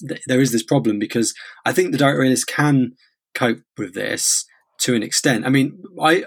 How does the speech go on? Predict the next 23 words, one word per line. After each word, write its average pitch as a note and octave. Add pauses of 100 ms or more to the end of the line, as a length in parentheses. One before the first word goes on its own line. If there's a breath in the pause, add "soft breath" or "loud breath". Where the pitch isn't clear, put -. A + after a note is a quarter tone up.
li-, D#3+
like D#3+
I -
said C#3+
earlier, C3+
if G#2+
you, D#3+
if D3+
you F3
condense D#3+
them C3+
all C3+
and G#2
say A2+
they're A2
all B2
forms A2
of G#2+
perceptual -
variation G#2
or G2
illusion, A2+ (540 loud breath)
one C3+